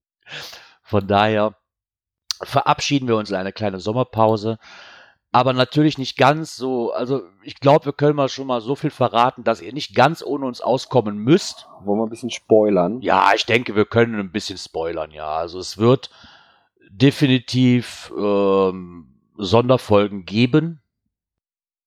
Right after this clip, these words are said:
Speaker 2: Ja.
Speaker 1: In welchen Abständen wissen wir noch nicht. Aber
Speaker 2: Nee, das, das zeigt sich im Laufe der Zeit.
Speaker 1: Genau.
Speaker 2: Also, es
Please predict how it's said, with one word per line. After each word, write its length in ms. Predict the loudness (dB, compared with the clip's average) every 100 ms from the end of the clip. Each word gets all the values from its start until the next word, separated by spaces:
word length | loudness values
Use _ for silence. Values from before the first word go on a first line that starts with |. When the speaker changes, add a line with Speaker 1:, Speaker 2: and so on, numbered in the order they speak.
| _ _ _ _ _ _ -20
Speaker 2:
Ja. 440 | -18 -16 -12 -10
Speaker 1:
In 60 | -2
welchen 340 | 2 2 0 -2
Abständen 840 | -2 -2 -2 0 0 -6 -12 -6
wissen 360 | -4 -4 -4
wir 140 | 0 0
noch 240 | 0 -4
nicht. 500 | -2 0 0 -2 -20 _ _ _ _ _ -20 _ _ _ _ -2
Aber 380 | 0 4 4 2
Speaker 2:
Nee, 140 | -2 -6
das, 320 | -10 -12 -14
das 240 | -14 -14 -4
zeigt 340 | 0 0 -2
sich 140 | -8
im 100 | -6
Laufe 220 | -8 -10 -12
der 140 | -20
Zeit. 120 | -4
Speaker 1:
Genau. 220 | -2 -2
Speaker 2:
Also, 360 | -8 -8 -8 -10 _ _ -2
es 180 | -2